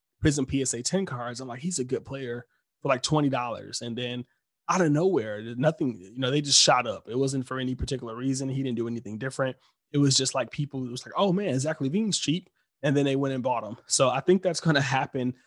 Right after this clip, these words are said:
amongst a lot of players. You know, uh, M B E put up, like, thirty points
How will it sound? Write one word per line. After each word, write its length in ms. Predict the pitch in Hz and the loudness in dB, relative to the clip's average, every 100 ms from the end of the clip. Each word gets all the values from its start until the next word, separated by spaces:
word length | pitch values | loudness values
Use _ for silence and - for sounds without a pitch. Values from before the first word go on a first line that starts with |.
| _ _ | _ _
amongst 340 | 135 139 139 120 | 4 4 2 -2
a 40 | |
lot 200 | 113 185 | -2 -4
of 60 | - | -4
players. 420 | 120 113 110 - | -8 -6 -8 -6
You 60 | 120 | -6
know, 220 | 117 107 _ - | -6 -8 _ -12
uh, 200 | 110 107 | -8 -6
M 140 | 113 123 | -2 0
B 100 | 113 | 0
E 140 | 214 | -4
put 200 | 262 202 | -2 -2
up, 120 | 190 | -2
like, 160 | 180 156 | -4 -10
thirty 340 | - 131 160 | -4 -2 0
points 420 | 135 156 170 - | 0 -2 -4 -4